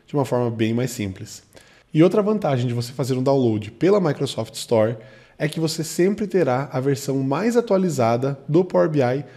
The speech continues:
instalada automaticamente no seu computador. A cada nova versão lançada,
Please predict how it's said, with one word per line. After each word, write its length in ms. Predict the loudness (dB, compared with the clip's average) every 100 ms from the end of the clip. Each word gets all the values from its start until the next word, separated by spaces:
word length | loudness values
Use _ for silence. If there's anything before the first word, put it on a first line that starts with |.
| -20 -2
instalada 680 | -2 2 2 4 2 -2 0
automaticamente 1000 | 2 4 4 4 2 0 0 2 0 0
no 80 | -2
seu 160 | 0
computador. 540 | -2 -2 0 2 0 -2 -12 -20 _ -10
A 80 |
cada 220 | -2 0 2
nova 200 | 2 4
versão 300 | 2 2 0
lançada, 640 | 0 2 2 4 0